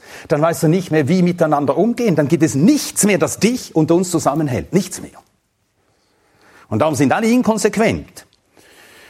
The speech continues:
Und darum hat man dann doch Gesetze und Regeln und Vorschriften, an die wir uns alle halten. Und tun so, als ob es doch Verbindlichkeiten gäbe, aber eigentlich denken wir, es gibt sie gar nicht, aber wir halten sie halt.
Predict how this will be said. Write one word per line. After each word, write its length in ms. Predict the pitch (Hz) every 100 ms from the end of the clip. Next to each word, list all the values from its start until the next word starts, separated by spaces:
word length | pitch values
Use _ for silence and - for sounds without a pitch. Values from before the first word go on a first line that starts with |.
| - - - _
Und 140 | 110 110
darum 160 | 143
hat 100 | 151
man 100 | 135
dann 140 | 123 117
doch 180 | 220
Gesetze 540 | - 202 185 160 - 127
und 100 | 127
Regeln 640 | 135 180 175 131 92 78
und 140 | 127
Vorschriften, 880 | 110 151 160 151 139 104 - 95 80 - _ _ _
an 120 | 123
die 140 | 120 127
wir 140 | 123
uns 120 | 120
alle 220 | 123 117 113
halten. 540 | 107 95 - 113 90 _ _ _
Und 120 | - -
tun 300 | 233 302 269
so, 160 | 151
als 120 | 135 131
ob 100 | 120
es 120 | -
doch 180 | 151 -
Verbindlichkeiten 720 | 170 160 151 135 139 113 110
gäbe, 300 | 127 151 180
aber 120 | 123
eigentlich 260 | 107 170 202
denken 280 | 165 156 127
wir, 60 |
es 100 | 113
gibt 200 | - 254
sie 100 | -
gar 200 | 123 98
nicht, 220 | 87 78 -
aber 120 | 98
wir 160 | 101 87 - _ _ _
halten 340 | - 104 - 107
sie 140 | 110
halt. 140 | 80